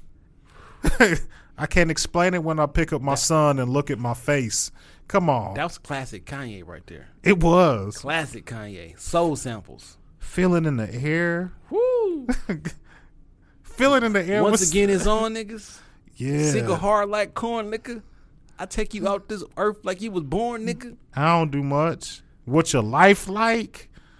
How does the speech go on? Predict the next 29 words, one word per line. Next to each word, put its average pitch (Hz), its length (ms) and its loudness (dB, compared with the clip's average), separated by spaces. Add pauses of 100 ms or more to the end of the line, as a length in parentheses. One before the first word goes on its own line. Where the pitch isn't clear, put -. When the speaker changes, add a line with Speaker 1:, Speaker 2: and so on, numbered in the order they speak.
(400)
Speaker 1:
Mac 180 400 6
and 160 180 0
Brad? 233 680 2
Speaker 2:
Man. 120 380 -10 (680)
Speaker 1:
Who 247 180 4
the 196 80 4
fuck 226 380 0
want 202 340 2
what? 254 460 0 (720)
The 131 100 -2
Truth? 302 640 0 (340)
Beans 269 400 2
had 214 380 2
everything 226 720 2
to 214 60 2
succeed. 226 760 0
Jay-Z 220 560 2
backing 233 420 2
him. 233 200 0 (200)
He 202 160 4
had 196 240 4
the 175 80 2
big 170 280 4
homie 190 460 2
stamp. - 760 2 (800)
He 196 160 0
was 185 160 4
on 175 180 4
Rockefeller. 156 800 2